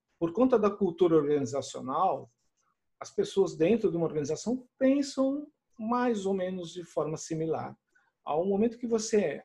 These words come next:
abre a possibilidade de ter Open Innovation, de inovação aberta, você tá trazendo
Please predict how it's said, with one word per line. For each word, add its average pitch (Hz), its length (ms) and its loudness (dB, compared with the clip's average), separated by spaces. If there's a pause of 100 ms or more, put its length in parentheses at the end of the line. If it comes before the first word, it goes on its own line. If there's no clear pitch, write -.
(100)
abre 175 760 0 (280)
a 147 160 -4
possibilidade 156 600 -2
de 135 80 -8
ter 151 140 0
Open 143 300 2
Innovation, 131 720 -2
de 123 100 -8
inovação 123 400 -4
aberta, 131 600 -2 (360)
você 165 160 -6
tá 190 160 0
trazendo 160 960 0